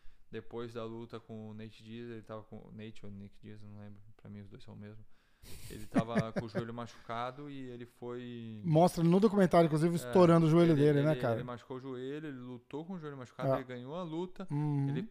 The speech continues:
Speaker 1: fe-, passou por uma cirurgia e no dia seguinte ele tava treinando.
Speaker 2: É,
Speaker 1: Ele
Speaker 2: é.
Speaker 1: não pu-, ele tava de muleta
Speaker 2: Não,
Speaker 1: treinando,
Speaker 2: não,
Speaker 1: fazendo musculação.
Speaker 2: não, não é à toa que, que
Speaker 1: Então,
Speaker 2: é o que é,
Speaker 1: é,
Speaker 2: né? Não, não é por
Speaker 1: então,
Speaker 2: acaso,
Speaker 1: é,
Speaker 2: né?
Speaker 1: ele é um cara, um cara diferenciado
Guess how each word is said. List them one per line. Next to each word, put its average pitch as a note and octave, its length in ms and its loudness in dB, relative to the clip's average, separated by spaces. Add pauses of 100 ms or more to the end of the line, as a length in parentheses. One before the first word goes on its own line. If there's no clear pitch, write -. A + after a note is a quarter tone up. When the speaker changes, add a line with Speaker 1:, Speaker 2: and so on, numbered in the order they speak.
(160)
Speaker 1:
fe-, C3 240 -12
passou C3+ 260 -12
por - 120 -14
uma D#3+ 120 -10
cirurgia D3 420 -10
e - 20 -10
no E3+ 120 -10
dia C3 220 -12
seguinte D#3+ 680 -14
ele D#3+ 60 -14
tava E3 220 -14
treinando. D3+ 520 -12
Speaker 2:
É, A#2 160 0 (400)
Speaker 1:
Ele A2+ 100 -6
Speaker 2:
é. - 20 -4
Speaker 1:
não A#2+ 100 -6
pu-, B2+ 140 -8
ele A2+ 160 -8
tava A#2+ 160 -8
de C3 80 -12
muleta C#3+ 440 -6
Speaker 2:
Não, F3 60 -8
Speaker 1:
treinando, E3 340 -6
Speaker 2:
não, E3 120 2
Speaker 1:
fazendo E3 140 2
musculação. D#3+ 500 -4
Speaker 2:
não, D#3+ 280 4
não D#3+ 320 4
é E3+ 60 8
à F3 80 8
toa D#3 420 4
que, D3 280 0
que D3+ 240 -2
Speaker 1:
Então, C#3+ 100 4
Speaker 2:
é C#3+ 60 6
o C#3 60 2
que D3 140 -4
é, C#3+ 40 2
Speaker 1:
é, B2 220 2
Speaker 2:
né? C3 120 0
Não, D3+ 240 0
não F#3 160 2
é G#3 60 4
por F3 140 0
Speaker 1:
então, B2+ 200 -2
Speaker 2:
acaso, G#2 200 -6
Speaker 1:
é, - 20 -2
Speaker 2:
né? A2+ 360 -2
Speaker 1:
ele A2 100 -8
é - 20 -6
um B2 120 -8
cara, C3+ 520 -4 (160)
um C3 80 -8
cara C3+ 560 -10
diferenciado B2 880 -8